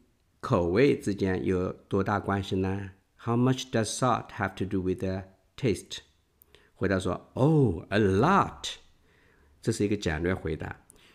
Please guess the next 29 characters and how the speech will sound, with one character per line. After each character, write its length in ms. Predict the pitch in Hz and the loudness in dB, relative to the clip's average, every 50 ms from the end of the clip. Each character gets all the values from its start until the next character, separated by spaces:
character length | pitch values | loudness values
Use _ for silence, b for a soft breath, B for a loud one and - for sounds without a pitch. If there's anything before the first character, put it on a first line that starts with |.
| b b b | b b b
如 160 | 120 131 135 | 4 4 6
果 120 | 135 127 | 8 6
完 240 | 107 98 90 98 117 | 6 6 4 4 4
整 140 | 120 110 95 | 4 2 2
的 80 | 90 | 0
回 140 | 85 95 87 | -2 -2 -4
答 100 | 85 90 | -4 -4
就 100 | 87 98 | -6 -6
是， 220 | 87 92 - - - - - - - _ - | -6 -6 -8 -10 -14 -20 -20 -20 -20 _ -18
“Salt 480 | - - - 139 135 139 151 156 156 - - - - | -12 -4 -2 0 2 2 0 -2 -4 -10 -16 -10 -4
has 260 | - 101 104 104 104 | -2 0 0 0 0
a 60 | 98 | 0
lot 320 | 92 92 98 110 110 - - | 2 2 2 2 0 -2 -4
to 120 | - 113 | -6 -4
do 120 | - - 95 | -4 -2 -2
with 220 | 90 92 92 90 | 0 0 -2 -2
the 80 | - 98 | -4 -8
taste.” 600 | - - - - 104 78 - - - - - - - _ b b b b b b b b b | -8 -8 -6 -4 -4 -4 -4 -8 -12 -16 -16 -18 -18 _ b b b b b b b b b
盐 520 | 107 98 95 92 90 92 95 110 143 - - - - _ | 0 2 4 4 4 4 2 2 0 -2 -6 -18 -20 _
与 180 | - - 101 104 | -6 -2 0 2
味 200 | 104 123 143 139 | 6 6 6 6
道 300 | 110 101 87 92 - - | 6 4 2 -2 -4 -10
可 160 | - - - 190 | -6 0 2 4
有 160 | 233 175 113 | 6 6 4
很 220 | - - 87 85 | 2 0 -2 -2
大 140 | 85 80 78 | -2 -4 -4
关 240 | 76 - 82 80 76 | -2 -2 -4 -4 -4
系 120 | - - | -6 -8
了。 220 | 85 - 80 78 | -10 -10 -12 -14